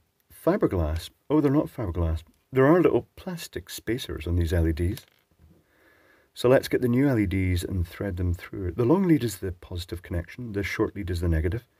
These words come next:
except for some red L E Ds from China for some bizarre reason. So long lead is going to the positive side, short lead is going to the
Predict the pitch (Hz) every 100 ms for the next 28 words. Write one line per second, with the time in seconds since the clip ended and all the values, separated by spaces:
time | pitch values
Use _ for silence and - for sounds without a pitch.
0 | - - - _ _ - 147 - 147 -
1 | - - 110 104 117 90 76 76 82 -
2 | 92 - 95 90 92 - 95 87 85 95
3 | 92 92 87 120 _ _ _ _ _ _
4 | _ _ _ _ - 117 - 113 165 139
5 | 95 - 98 82 98 90 82 80 - 101
6 | 90 87 101 95 95 90 _ - - _
7 | - 214 170 156 131 143 131 - 120